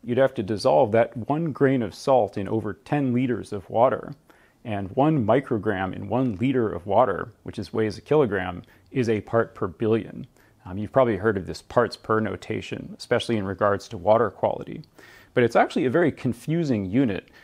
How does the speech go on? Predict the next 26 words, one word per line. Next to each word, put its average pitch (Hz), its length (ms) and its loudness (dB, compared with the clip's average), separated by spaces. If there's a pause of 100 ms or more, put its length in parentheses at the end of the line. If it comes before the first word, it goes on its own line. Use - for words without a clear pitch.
(120)
In 113 100 -6
fact, 120 240 2
I 127 60 2
gave 139 220 4
a 117 80 6
whole 135 160 0
talk 131 320 2
at - 80 -6
SuperCon 117 560 -2
last 101 320 -4
year 113 320 -2 (380)
uh, 113 180 0 (100)
showing 139 380 4
why 120 160 4
you 131 140 6
should 107 200 -6
never 117 220 2
use 107 380 -2
the - 100 -8
parts 107 340 -2
per 110 280 0
notation. 104 760 -6 (440)
Um, 98 240 -4
there 110 160 4
was 110 160 0
a, 101 200 0